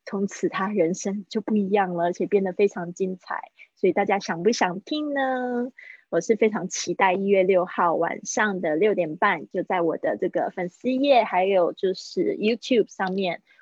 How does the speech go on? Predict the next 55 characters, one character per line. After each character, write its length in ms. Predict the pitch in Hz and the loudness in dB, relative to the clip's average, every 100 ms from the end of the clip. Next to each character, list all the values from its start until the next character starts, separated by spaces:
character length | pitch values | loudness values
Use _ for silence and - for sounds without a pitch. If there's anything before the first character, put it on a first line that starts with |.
| _ | _
会 160 | 185 170 | 2 2
直 260 | - 160 | 0 -4
播。 380 | - 175 175 175 | 0 4 6 6
那 220 | 190 185 | 2 2
我 160 | 170 - | 2 2
的 240 | 156 127 | 2 2
会 180 | - 247 | 6 6
员 160 | 214 196 | 6 4
们 200 | 185 185 | 0 0
呢， 140 | 180 | -2
也 100 | 165 | -2
可 120 | - | -4
以 40 | 185 | -4
透 180 | 220 | -2
过 140 | 196 185 | 2 2
我 120 | 165 | 2
的 160 | 160 170 | 0 -4
Zoom 400 | - 285 226 190 | 2 4 4 0
进 220 | 233 202 | 0 0
来 200 | 175 175 | 0 0
跟 160 | 202 | 0
我 40 | 185 | 0
们 180 | 160 185 | -4 0
互 220 | 240 208 | 2 2
动。 380 | - 208 175 - - - - | 4 4 4 0 -14 -20 -4
那 180 | 190 185 | 0 0
一 40 | |
起 180 | - - | -2 -4
互 200 | - 233 | 0 2
动 200 | 226 208 | 2 2
的 100 | 185 | 0
小 160 | - | -2
伙 140 | 185 175 | 0 2
伴 200 | 202 190 | 2 2
们 200 | 175 165 | 0 -4
呢， 180 | 165 156 | -4 -6
皮 180 | - | 0
亚 140 | 196 170 | 0 2
诺 200 | 175 180 | -2 -4
还 140 | 180 | -2
会 120 | 175 | 0
挑 220 | 180 202 185 | 0 0 -2
出 200 | - 196 | -2 -2
三 320 | - 208 220 | 0 0 2
位 220 | 208 190 | 2 2
粉 260 | - 156 175 | -2 -6 -8
丝 340 | _ - 202 | _ -6 -2
呢， 300 | 202 180 170 | 0 -2 -2
送 260 | - 196 170 | -4 -6 -6
你 80 | |
们 220 | 147 147 170 | -8 -10 -6
小 240 | - 185 | 0 0
礼 200 | 240 208 | 2 0
物 220 | 233 226 | 2 2
哟。 580 | 214 185 185 180 180 190 | 4 4 4 4 2 0